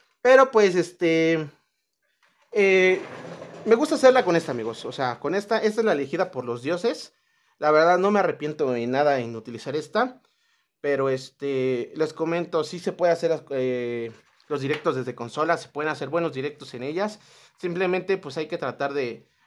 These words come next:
de configurar todo bien para que tu stream esté chido y mejore cada vez más. Si no necesitas más, más que esto.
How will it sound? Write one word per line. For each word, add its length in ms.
de 960
configurar 540
todo 240
bien 160
para 300
que 380
tu 120
stream 260
esté 480
chido 400
y 200
mejore 380
cada 200
vez 120
más. 380
Si 160
no 120
necesitas 680
más, 240
más 240
que 200
esto. 400